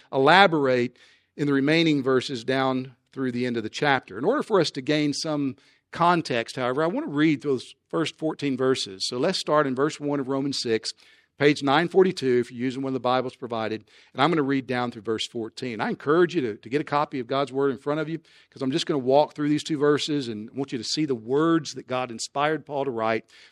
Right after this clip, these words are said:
that we might hear what it is he's saying to us this morning. Hear the word of the Lord from Romans chapter six, verse one down through verse fourteen.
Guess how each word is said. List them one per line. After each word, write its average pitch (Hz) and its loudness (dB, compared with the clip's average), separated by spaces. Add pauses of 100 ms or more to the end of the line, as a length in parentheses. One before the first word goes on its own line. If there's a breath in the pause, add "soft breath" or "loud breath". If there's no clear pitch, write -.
that - -18
we 135 0
might 131 2
hear 131 0
what 131 2
it 123 0
is 110 -2
he's 113 -8
saying 127 -2
to 107 -12
us 104 -8
this - -10
morning. 120 -6 (1120 soft breath)
Hear 196 12
the 190 6
word 156 8
of 135 -2
the 143 0
Lord 110 -2
from 117 -8
Romans 120 -4
chapter 120 -8
six, - -6 (880)
verse - -2 (260)
one 143 -4 (100)
down 120 -6
through 110 -14
verse 101 -6
fourteen. 92 -14